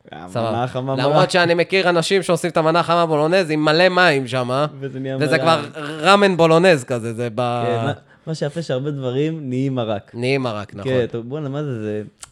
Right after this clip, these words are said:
Speaker 2: נהיה כמו מרק,
Speaker 1: נהיה כמו
Speaker 2: הדבר
Speaker 1: מרק,
Speaker 2: הזה,
Speaker 1: המילצ'ה
Speaker 2: כן,
Speaker 1: כזה.
Speaker 2: כן. אז
Speaker 1: אה.
Speaker 2: הרבה פעמים מעליבים דברים בתור זה, ואם הקורנפלקס שלך הוא, הוא מרק,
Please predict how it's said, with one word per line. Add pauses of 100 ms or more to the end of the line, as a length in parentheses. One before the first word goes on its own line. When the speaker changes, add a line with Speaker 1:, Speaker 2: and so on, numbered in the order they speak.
Speaker 2:
נהיה
כמו
מרק,
Speaker 1:
נהיה
כמו
Speaker 2:
הדבר
Speaker 1:
מרק,
Speaker 2:
הזה,
Speaker 1:
המילצ'ה
Speaker 2:
כן,
Speaker 1:
כזה. (100)
Speaker 2:
כן. (280)
אז
Speaker 1:
אה.
Speaker 2:
הרבה
פעמים
מעליבים
דברים
בתור
זה, (400)
ואם
הקורנפלקס
שלך
הוא,
הוא
מרק,